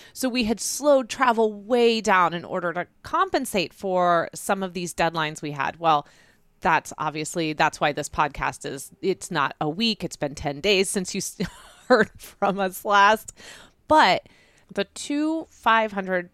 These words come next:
mile days ended up being longer because for whatever reason, our Garmin took us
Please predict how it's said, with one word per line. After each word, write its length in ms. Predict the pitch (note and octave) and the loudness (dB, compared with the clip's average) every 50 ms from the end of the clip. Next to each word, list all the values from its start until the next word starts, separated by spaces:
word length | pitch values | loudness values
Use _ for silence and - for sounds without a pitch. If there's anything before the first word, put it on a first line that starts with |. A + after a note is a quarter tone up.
| _ _ | _ _
mile 320 | F3+ D#3+ D#3 D#3 D#3+ D#3 | -6 -4 -2 -2 -2 -4
days 560 | D3+ - F3 D#3+ D#3 D3+ D3+ D3+ D3+ - - _ _ _ - | -4 -4 -4 -2 -2 -2 -4 -4 -6 -12 -18 _ _ _ -4
ended 300 | G3+ A3 B3+ C#4 D4 C#4+ | -4 -4 -2 -4 -2 0
up 180 | C4 A#3 - _ _ _ | 0 0 0 _ _ _
being 500 | - G3 F#3+ F3+ F3+ F3 E3+ E3+ F3+ G3 F#3+ _ | -8 -8 -6 -6 -6 -6 -8 -10 -12 -16 _ _
longer 1000 | - E3 D#3+ E3+ F3 F3+ G3 G3 G3 G3 F#3+ F#3+ F3 - F#2+ C#2+ E2 - - F3 _ _ _ _ _ _ _ _ _ _ | -18 -16 -14 -6 -2 0 2 4 4 4 2 0 -4 -4 -4 -4 -4 -6 -8 -12 _ _ _ _ _ _ _ _ _ _
because 400 | _ G#3 F#3+ - - G#3 G#3 - | _ -8 -6 -4 -2 -2 -2 -4
for 160 | - _ F#3+ | -4 _ -4
whatever 500 | F3+ E3+ F#3+ G#3 A3+ B3 B3+ A#3+ B3+ B3+ | -4 0 0 2 2 2 2 2 0 -2
reason, 800 | A#3 G#3 G3+ G3 F#3+ F#3+ F#3+ E3 D3+ C3+ A2 A2+ - F3+ F#3 F3 _ _ _ _ _ _ _ _ | -2 -2 -4 -2 -2 -2 -2 -2 -4 -6 -6 -6 -10 -14 -18 -18 _ _ _ _ _ _ _ _
our 260 | - F#3 G3 G3+ F#3+ _ _ | -2 0 0 0 0 _ _
Garmin 760 | - G3+ G#3 A3 A#3 A#3+ A3 G3+ C#3 A#2 B2+ - - F3 - _ _ _ _ - - _ _ _ _ | -4 0 2 2 2 2 0 0 -4 -4 -6 -10 -12 -16 -20 _ _ _ _ -20 -20 _ _ _ _
took 260 | - - A#3 - - | -4 -4 -2 2 2
us 200 | G3+ F#3 - | 0 0 0